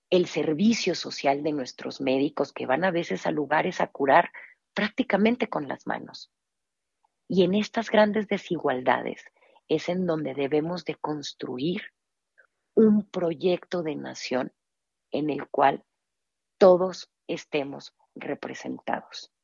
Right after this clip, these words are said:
Para gran ventaja de nuestro país, las dos mujeres que, que encabezan y que pudieran llegar a ser presidentas de nuestro país,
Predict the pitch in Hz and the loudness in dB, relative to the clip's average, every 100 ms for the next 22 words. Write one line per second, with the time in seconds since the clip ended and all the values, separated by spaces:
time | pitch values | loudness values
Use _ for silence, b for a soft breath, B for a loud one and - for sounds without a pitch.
0 | _ _ _ b b b b _ _ - | _ _ _ b b b b _ _ 2
1 | 151 151 175 214 220 208 196 170 151 - | 4 4 2 2 0 0 0 0 0 -4
2 | 131 - _ _ _ _ 135 139 131 127 | -12 -14 _ _ _ _ -6 -2 -2 -4
3 | - 127 127 123 113 - _ _ _ _ | -8 -6 -6 -8 -12 -16 _ _ _ _
4 | _ _ 127 135 123 - 147 147 160 - | _ _ -2 -2 -2 2 2 2 -6 -8
5 | 147 131 147 - - 131 117 - B B | -8 -6 -6 -8 -8 -6 -6 -12 B B
6 | _ - 147 135 135 139 135 151 160 147 | _ -2 0 4 6 6 2 0 0 -2
7 | - - 131 131 139 156 131 135 131 131 | -8 -4 0 0 0 -2 -4 -6 -6 -6
8 | - 127 - B B B _ 151 139 147 | -2 0 -2 B B B _ 0 0 0
9 | 143 135 139 147 143 143 131 - 120 120 | 2 0 -2 -6 -6 -8 -8 -8 -6 -4
10 | 117 113 - | -4 -6 -10